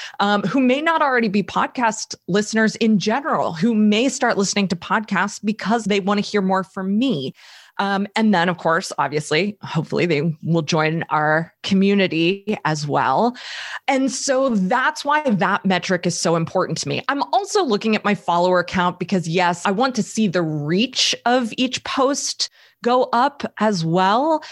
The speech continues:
And I'm getting so close to that ten thousand mark. And I just really want that swipe up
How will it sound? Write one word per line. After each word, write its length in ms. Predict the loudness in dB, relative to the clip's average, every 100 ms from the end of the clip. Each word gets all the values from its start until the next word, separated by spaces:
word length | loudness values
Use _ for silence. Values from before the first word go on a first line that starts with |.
| -2
And 100 | 2
I'm 240 | 4 2 2
getting 400 | 0 0 0 -2
so 400 | -4 0 0 0
close 360 | 0 2 2
to 100 | -2
that 260 | 0 0 0
ten 240 | 0 0
thousand 420 | 2 2 2 0 -2
mark. 440 | 0 -2 -4 -16 _ _ _ _
And 180 | -2 0
I 120 | 2
just 260 | 2 0 0
really 340 | 2 4 4
want 220 | 2 0 2
that 180 | -2 -2
swipe 380 | -2 0 2
up 220 | 0 -2